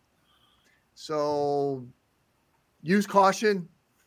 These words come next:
<laughs> I don't know. At this point, is anybody really making changes to their holiday get-togethers?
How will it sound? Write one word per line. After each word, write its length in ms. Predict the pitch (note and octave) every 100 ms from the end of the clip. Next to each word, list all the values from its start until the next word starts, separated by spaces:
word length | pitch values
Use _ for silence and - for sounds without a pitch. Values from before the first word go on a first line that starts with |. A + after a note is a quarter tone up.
| _
<laughs> 1300 | G#3 - - - - _ _ _ _ _ _ _ _
I 140 | E3 F#3
don't 100 | E3+
know. 160 | E3
At 80 | E3+
this 160 | F#3+ F3+
point, 300 | G#3 F#3+ F3
is 100 | E3
anybody 380 | F3 E3+ F3+
really 240 | E3 E3 E3
making 280 | E3 E3 C#3+
changes 560 | E3 D#3+ D3+ E3 D3
to 140 | - C#3
their 360 | D3 D3 C#3+
holiday 360 | C3+ D3 D3 D3
get-togethers? 1040 | C#3 C#3+ C#3 C#3+ C#3+ D3 D3 C3+ - -